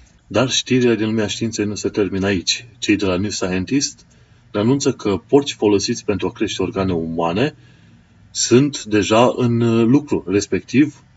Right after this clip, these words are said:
se iau niște celule de la pacient, pe baza celor celule, se duce la creșterea unor anumitor organe în porci.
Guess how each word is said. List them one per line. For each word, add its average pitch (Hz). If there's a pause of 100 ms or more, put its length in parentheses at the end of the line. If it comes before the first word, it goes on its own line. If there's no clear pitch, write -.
(720)
se -
iau 113
niște 110
celule 95
de 87
la 87 (1080)
pacient, 98 (800)
pe 123
baza 98
celor 95
celule, 90
se -
duce 107
la 92 (400)
creșterea 98
unor 95
anumitor 95
organe 90
în 127 (180)
porci. -